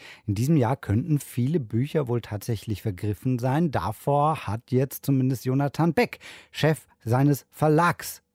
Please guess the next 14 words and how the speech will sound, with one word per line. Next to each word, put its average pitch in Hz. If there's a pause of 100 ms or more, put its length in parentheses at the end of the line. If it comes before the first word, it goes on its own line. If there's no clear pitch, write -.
(100)
gewarnt 110
im 117
Handelsblatt, 104
weil 101
es 233
wohl 175
zu 151
wenig 143
Papier 190
gibt. 90 (600)
Ist -
das 185
denn 87
so? 85